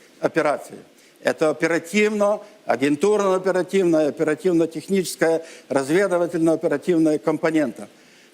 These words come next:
И не зря, не зря, ещё раз подчёркиваю, в резолютивном документе Совета Федерации, я его слушал весь, в последних словах говорится не в Крым ввести войска,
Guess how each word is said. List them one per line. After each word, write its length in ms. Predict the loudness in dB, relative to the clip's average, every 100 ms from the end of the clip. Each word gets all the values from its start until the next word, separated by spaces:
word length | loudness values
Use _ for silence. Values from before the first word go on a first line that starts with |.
| -2
И 140 | 0
не 180 | 2 2
зря, 640 | 0 0 2 2 2 0 -6 -18 _ _ _ _ _ -2
не 220 | 2 2
зря, 520 | 2 0 2 2 2
ещё 520 | 0 -2 -4 -2 0
раз 180 | 2 0
подчёркиваю, 960 | -2 -4 -2 0 0 -2 -6 -10 -12 -16 -20 -20 -20 -8
в 120 | 0
резолютивном 1080 | 0 2 2 2 0 2 2 2 2 0 -2 -10 -20 -4
документе 920 | -2 0 0 2 2 2 0 -2 -2
Совета 480 | -2 2 2 0 -2
Федерации, 640 | -2 0 2 0 -2 -4
я 140 | 0 2
его 240 | 2 -2
слушал 440 | -2 -4 -2 -2
весь, 480 | -2 -2 -2 -2 -10 -18 _ _ -20 -20 -20 -18 -4
в 40 |
последних 640 | -4 0 0 2 2 -2 -2
словах 580 | -2 0 2 0 -2 -8 -20 _ _ _ -4
говорится 600 | -2 0 0 0 0 0
не 200 | 2 0
в 80 | -4
Крым 460 | -2 0 2 0
ввести 500 | -2 -2 -4 -4 -2
войска, 540 | 0 -2 -4 -4 -4